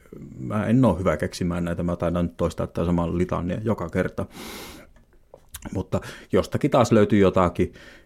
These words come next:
niin, niin tuota, <clears throat> mm, tämmönen löytyi, ja tuota, mä sanon näin, että sillä saattaa olla helppoja, ja tuota, onkin varmaan helppoja, mutta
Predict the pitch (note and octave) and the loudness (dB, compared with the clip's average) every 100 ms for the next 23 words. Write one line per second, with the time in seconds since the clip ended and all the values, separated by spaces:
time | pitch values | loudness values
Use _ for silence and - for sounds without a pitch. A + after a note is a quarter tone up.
0 | - G#2+ G#2 G2+ F#2 F#2 G#2+ F#2 - G2 | -10 -4 0 2 2 2 2 2 2 2
1 | F2+ - _ - - - F#2+ - - - | 2 0 _ -6 -6 -6 -10 -14 -20 -20
2 | _ _ - F#2 F#2+ G2+ G#2+ A#2 B2 A#2+ | _ _ -4 2 4 6 4 2 -4 -8
3 | A#2+ B2+ - _ _ _ _ - C#3+ E3+ | -10 -12 -16 _ _ _ _ 0 4 6
4 | B2+ A2+ A#2+ A#2 G2 F#2 F#2+ F#2 - F#2 | 6 6 6 6 4 2 4 2 4 2
5 | A#2 D3+ C3+ A2 C3+ A#2+ G2+ - - - | 2 2 4 4 6 4 2 0 -2 -4
6 | - - - A2 A2+ D#3 D3+ B2 A#2+ A2 | -20 -12 0 2 4 2 2 4 6 6
7 | C#3 D#3+ - A2 A2 G#2 - - A2 G2 | 6 2 2 4 4 4 -2 -8 0 0
8 | F#2+ G#2 F#2+ F2+ F#2 F2+ - C#3+ G#2+ F2 | 2 2 2 2 0 2 4 4 4 4
9 | F2+ F2 E2+ E2 - F#2 F2 E2+ - _ | 4 4 2 0 -2 0 2 2 -4 _
10 | _ _ _ _ _ - _ _ - - | _ _ _ _ _ -20 _ _ -18 -4
11 | A2 G2 - - F2+ | 0 0 0 2 2